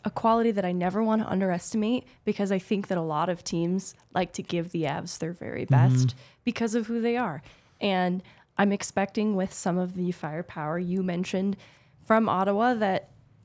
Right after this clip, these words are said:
Speaker 1: they're going to put their best foot forward. You know, Giroux, Tarasenko, Tkachuk, they have some firepower, firepower in their lineup that I don't think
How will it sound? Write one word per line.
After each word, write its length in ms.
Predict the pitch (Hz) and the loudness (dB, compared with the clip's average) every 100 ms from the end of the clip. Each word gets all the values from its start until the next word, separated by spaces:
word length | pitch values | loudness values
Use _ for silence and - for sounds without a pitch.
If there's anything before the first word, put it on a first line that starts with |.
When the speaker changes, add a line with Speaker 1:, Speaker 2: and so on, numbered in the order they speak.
| - - - | -20 -4 2
Speaker 1:
they're 100 | 226 | 4
going 240 | 254 262 | 4 2
to 80 | 240 | 2
put 180 | 220 196 | -2 0
their 120 | 190 | 0
best 260 | 185 180 | 0 -2
foot 160 | - - | -6 -8
forward. 460 | - 165 139 - - | -4 -4 -4 -6 -6
You 120 | 175 | -4
know, 180 | 170 165 - - | -4 -6 -10 -12
Giroux, 540 | 185 180 175 170 175 - _ _ _ _ _ _ | -8 -2 0 0 -2 -8 _ _ _ _ _ _
Tarasenko, 840 | - 185 175 185 170 175 175 175 175 - _ _ | -8 -6 -4 -4 -6 -6 -6 -8 -10 -16 _ _
Tkachuk, 540 | - - 175 165 180 - _ _ _ _ _ | -12 -8 -4 -4 -4 -12 _ _ _ _ _
they 160 | 214 226 | 2 2
have 480 | 240 277 262 - - - | 2 0 -2 -6 -20 -10
some 240 | - 240 220 | -2 0 2
firepower, 680 | 220 208 208 190 180 - - - | 2 2 0 -2 -2 -4 -6 0
firepower 640 | 208 214 208 196 180 170 | 0 0 -2 0 2 2
in 220 | - 208 | 0 0
their 140 | 196 175 | 2 0
lineup 400 | 170 170 165 - | 0 0 -2 -4
that 160 | 175 - | -4 -2
I 80 | 175 | -2
don't 220 | 180 - | -2 -4
think 320 | 180 170 - | -4 -4 -6